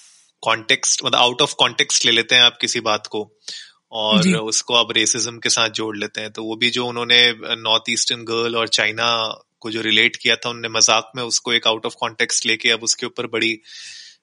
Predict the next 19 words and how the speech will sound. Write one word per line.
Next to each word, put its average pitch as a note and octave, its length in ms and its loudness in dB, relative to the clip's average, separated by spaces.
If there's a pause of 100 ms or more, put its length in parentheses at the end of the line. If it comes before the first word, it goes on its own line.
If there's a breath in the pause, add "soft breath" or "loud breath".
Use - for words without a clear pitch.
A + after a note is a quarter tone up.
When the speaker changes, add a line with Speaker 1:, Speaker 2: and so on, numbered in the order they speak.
Speaker 1:
बहस A#2 340 0
हो A#2+ 80 -2
रही A#2+ 160 2
है। A#2+ 80 4
खैर, A#2 420 0
और A2+ 160 0
हाँ, B2 200 4
मतलब A#2+ 400 -4
अच्छा - 240 0
हुआ B2 240 4
आपने B2+ 260 2
एक A#2+ 120 6
डिस्क्लेमर A#2+ 480 4
भी B2 100 -2
दे A#2 160 2
दिया, B2+ 200 4
हम A#2 80 -6
तो A#2+ 120 -8
मजाक A2+ 320 0